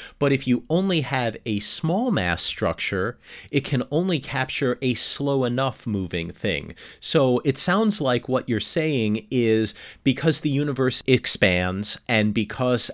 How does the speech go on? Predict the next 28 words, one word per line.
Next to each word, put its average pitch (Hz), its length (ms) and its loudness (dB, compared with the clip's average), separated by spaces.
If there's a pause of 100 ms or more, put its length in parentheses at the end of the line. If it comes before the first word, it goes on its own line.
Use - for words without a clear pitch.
(140)
as 135 340 2
the 135 80 2
universe 113 540 0
expands, 98 720 0 (280)
things 117 540 0
wind 131 380 0
up 127 160 0
moving 110 340 2
slower 107 840 0
through 110 340 2
it 92 200 -2
as 107 220 0
the 104 80 0
universe 95 420 -2
expands 92 580 0
and 87 160 0
things 95 300 0
lose 98 240 0
kinetic 90 420 -2
energy 95 440 0
due 135 240 -2
to 151 80 -2
the 98 80 -2
universe's 90 600 -4
expansion, 90 760 -4 (420)
um, 104 300 0 (400)
a 139 80 2
universe 131 760 0